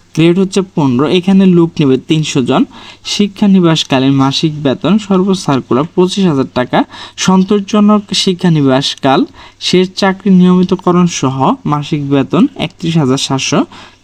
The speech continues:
ষাট টাকা। এছাড়া নিয়ম অনুযায়ী অন্যান্য সুযোগ সুবিধা, কর্মস্থল বাংলাদেশের যে কোনো স্থানে। ড্রাইভার চুক্তিভিত্তিক সার্ভিস গ্রেড হচ্ছে ষোলো, পদের সংখ্যা হচ্ছে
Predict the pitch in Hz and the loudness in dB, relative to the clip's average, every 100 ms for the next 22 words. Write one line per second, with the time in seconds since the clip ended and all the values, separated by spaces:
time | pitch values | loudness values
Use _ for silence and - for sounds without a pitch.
0 | - - - 139 - 139 123 - - _ | -10 -8 -6 -6 -4 -4 -4 -6 -10 _
1 | _ _ - 175 - 143 214 214 190 196 | _ _ -4 -2 0 0 0 2 4 4
2 | 202 196 202 202 - 185 175 151 143 - | 4 4 2 0 2 2 4 2 0 0
3 | 165 165 170 - 123 107 147 240 - - | 0 0 -2 -4 -4 -2 -2 -2 -6 -20
4 | - _ - 190 202 208 - 185 170 160 | -20 _ -2 0 2 0 -2 -2 0 0
5 | 170 160 143 - 175 160 170 170 147 135 | 2 2 -2 -2 -2 0 0 0 -4 -4
6 | - 127 78 - _ _ _ - 147 139 | -6 -6 -6 -10 _ _ _ -2 -2 0
7 | 135 208 - 202 - 202 147 139 - 185 | 0 -2 -2 -4 0 2 2 0 -2 -4
8 | - - 147 139 143 226 - - _ - | -2 -2 -2 0 0 0 -8 -20 _ -2
9 | 156 160 170 175 180 - 147 110 123 269 | 2 2 2 0 -2 0 -2 0 0 -2
10 | - - - 190 202 214 214 208 208 208 | -6 -8 -2 0 0 0 0 2 -2 0